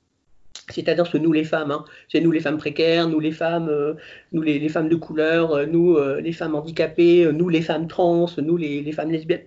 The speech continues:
et cetera. Hein, c'est une sorte de, de, de, de nous les femmes, où à un moment donné, euh, c'est, c'est un féminisme intersectionnel, hein.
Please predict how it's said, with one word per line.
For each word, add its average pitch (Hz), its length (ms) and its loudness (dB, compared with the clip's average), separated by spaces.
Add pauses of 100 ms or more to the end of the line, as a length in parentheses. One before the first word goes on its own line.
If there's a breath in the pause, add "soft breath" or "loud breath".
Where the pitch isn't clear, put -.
et 170 100 -10
cetera. 156 460 -6 (160)
Hein, 147 120 -6
c'est 143 160 -6
une 156 200 -6
sorte 180 260 -4
de, 139 300 -6
de, 135 320 -12 (100)
de, 147 100 -12
de 143 160 -8
nous 175 160 0
les 156 120 0
femmes, 165 320 -4 (540 loud breath)
où 156 80 2
à - 20 4
un 165 40 2
moment 165 200 4
donné, 170 420 2
euh, 143 160 0
c'est, 151 200 -8
c'est 170 140 -6
un 165 100 0
féminisme 180 400 -2
intersectionnel, 165 680 -4
hein. 170 120 -10